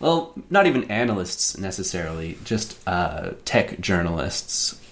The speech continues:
like to write headlines that is gonna catch people's attention and,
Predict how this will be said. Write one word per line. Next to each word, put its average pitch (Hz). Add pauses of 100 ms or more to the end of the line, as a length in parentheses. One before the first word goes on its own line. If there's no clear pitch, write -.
(220)
like 87
to 82 (160)
write 92
headlines 92
that 82
is 85
gonna 90
catch 90
people's 85
attention 82
and, 82